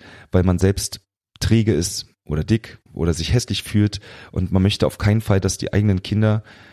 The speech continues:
sich für sich selbst schämen, weil man diese besagten Eigenschaften hat, also nicht mehr unterwegs ist, eigentlich nur rumsitzt auf der Couch, äh, nicht mehr mit den Kindern spielen geht. Das spielt auch ganz viel damit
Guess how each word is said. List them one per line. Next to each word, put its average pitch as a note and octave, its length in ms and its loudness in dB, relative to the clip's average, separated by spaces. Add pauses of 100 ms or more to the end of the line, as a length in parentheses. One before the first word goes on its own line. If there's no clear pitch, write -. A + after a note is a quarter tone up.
sich - 460 -8 (100)
für - 220 -4
sich F2 140 -4
selbst F2+ 220 -2
schämen, E2 420 -2 (360)
weil F2+ 140 2
man F2+ 340 0 (180)
diese F2+ 340 2
besagten F#2 1040 0
Eigenschaften F#2 580 0
hat, - 320 -4
also F2 160 0
nicht F#2+ 360 0
mehr F#2 160 4
unterwegs E2+ 440 0
ist, - 240 -4 (800)
eigentlich G#2 280 0
nur F#2+ 120 2
rumsitzt F#2 420 0
auf - 80 -6
der F#2+ 120 0
Couch, - 500 0 (180)
äh, E2+ 300 0
nicht F2 500 -2
mehr G2 260 2
mit - 180 -6
den G#2 80 0
Kindern G2+ 260 2
spielen F#2 340 2
geht. E2+ 320 0 (1080)
Das - 120 -2
spielt G#2+ 180 2
auch G2 60 2
ganz G2 200 0
viel G#2 200 2
damit F#2 480 -2